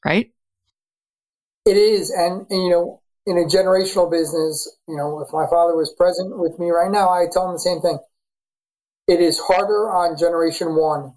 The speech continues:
Speaker 2: to make a generation business transfer of power
Speaker 1: Right.
Speaker 2: than it was on me.
Speaker 1: Yeah.
Speaker 2: Um, 'cause I had to take, tell my father, "Your baby's not ugly,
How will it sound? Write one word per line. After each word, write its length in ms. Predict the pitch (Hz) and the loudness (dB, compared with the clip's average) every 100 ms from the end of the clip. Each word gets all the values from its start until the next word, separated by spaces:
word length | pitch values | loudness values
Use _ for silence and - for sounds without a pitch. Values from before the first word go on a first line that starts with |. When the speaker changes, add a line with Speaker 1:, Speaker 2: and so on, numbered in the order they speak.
| - | -6
Speaker 2:
to 80 | 160 | -2
make 180 | 156 | -2
a 40 | 151 | -2
generation 840 | 151 156 156 151 151 151 151 143 - _ _ - | -2 0 0 0 -2 -4 -4 -8 -14 _ _ -2
business 440 | 160 151 160 - | -2 0 -2 -4
transfer 540 | - 175 170 170 185 175 | -4 -2 0 0 0 -2
of 100 | - | 0
power 300 | 180 208 214 | 0 0 0
Speaker 1:
Right. 280 | 202 190 - _ _ - | 0 -2 -6 _ _ -6
Speaker 2:
than 280 | 151 170 | 0 2
it 80 | 170 | 2
was 240 | 165 165 165 | 2 2 0
on 200 | 156 151 | -4 -6
me. 100 | 127 _ _ _ _ - | -12 _ _ _ _ 0
Speaker 1:
Yeah. 200 | 190 165 _ _ 156 | 0 0 _ _ -2
Speaker 2:
Um, 320 | 147 147 - _ - | -2 -2 -6 _ -4
'cause 160 | - - | -2 2
I 120 | 170 | 2
had 80 | 196 | 2
to 120 | 190 | 0
take, 360 | - 180 170 - _ _ _ _ _ - | 0 -2 -2 -8 _ _ _ _ _ 0
tell 160 | 170 | 0
my 140 | 170 170 | 0 0
father, 420 | 190 202 175 156 | -2 0 -2 -2
"Your 120 | 151 147 | -2 -2
baby's 400 | 170 202 240 214 | 0 0 -2 0
not 160 | 202 | 0
ugly, 360 | 220 196 156 | 0 -2 -6